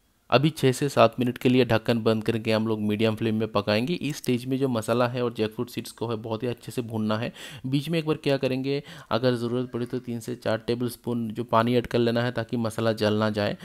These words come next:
तो हम लोग देख सकते हैं कि छः से सात मिनट के बाद जो अपना मसाला है, बहुत ही अच्छे से भुनना हो गया और साथ में जैकफ्रूट सीड्स को भी बहुत अच्छे से भून लिया हमने।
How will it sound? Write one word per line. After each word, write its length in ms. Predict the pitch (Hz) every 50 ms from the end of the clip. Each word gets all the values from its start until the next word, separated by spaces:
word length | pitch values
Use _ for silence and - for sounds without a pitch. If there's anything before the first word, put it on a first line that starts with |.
| - - - - -
तो 60 | 160
हम 80 | 170
लोग 140 | 170 156 127
देख 200 | 117 123 123 123
सकते 300 | - - 143 - - -
हैं 80 | 139 143 -
कि 100 | 147 147
छः 280 | - - - 120 117
से 120 | 110 139 127
सात 260 | - 120 113 110 -
मिनट 180 | 127 123 117
के 120 | - - 127
बाद 380 | 117 110 107 104 101 104 113 -
जो 100 | - 113
अपना 180 | 110 - 120
मसाला 300 | 117 110 107 110 117 117
है, 60 | 120 113
बहुत 320 | 117 117 101 110 117 117
ही 40 | 127
अच्छे 220 | 120 113 - 120
से 120 | 113 120 120
भुनना 300 | 107 113 110 107 107 104
हो 180 | 107 107 107
गया 120 | 104 104 107
और 60 | 104
साथ 240 | - - 107 - -
में 120 | 117 107
जैकफ्रूट 400 | 110 107 107 107 - 123 113 -
सीड्स 400 | - - - - 127 110 107 -
को 120 | - -
भी 80 | 123 127
बहुत 220 | 117 113 113 110
अच्छे 200 | 113 110 - -
से 100 | 113 120
भून 220 | 113 113 120 110 110
लिया 180 | 110 113 110
हमने। 240 | 110 107 107 117 165